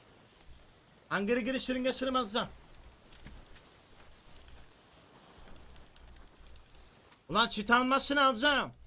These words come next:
Çantada bir ap-, aptallık var ha bu oyunda. Son geriye kaldı son bir çit.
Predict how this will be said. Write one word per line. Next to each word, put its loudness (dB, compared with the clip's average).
Çantada -2
bir 2
ap-, -4
aptallık -2
var 4
ha 2
bu -2
oyunda. -4
Son -2
geriye 4
kaldı 0
son 0
bir -4
çit. -4